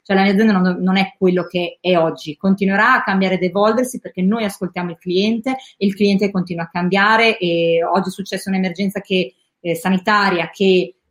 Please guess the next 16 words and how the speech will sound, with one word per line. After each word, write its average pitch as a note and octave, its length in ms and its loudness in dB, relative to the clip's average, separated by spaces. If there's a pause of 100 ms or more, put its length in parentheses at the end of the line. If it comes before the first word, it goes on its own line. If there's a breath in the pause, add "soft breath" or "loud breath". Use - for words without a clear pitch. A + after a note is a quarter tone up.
(140)
eh, F3 140 -6
ovviamente F#3 1400 -2 (100)
produrrà A#3+ 680 2
un G3 140 0
forte F#3 340 -4
cambiamento, F#3+ 500 -2
ancora G#3+ 340 0
più G#3 140 -6
forte G3+ 240 -2
di F3+ 120 -4
quanto F#3 240 -6
non F3+ 100 -6
sarebbe E3+ 340 -8
successo D#3+ 920 -6
senza, D#3 500 -6
no? G#3 300 -2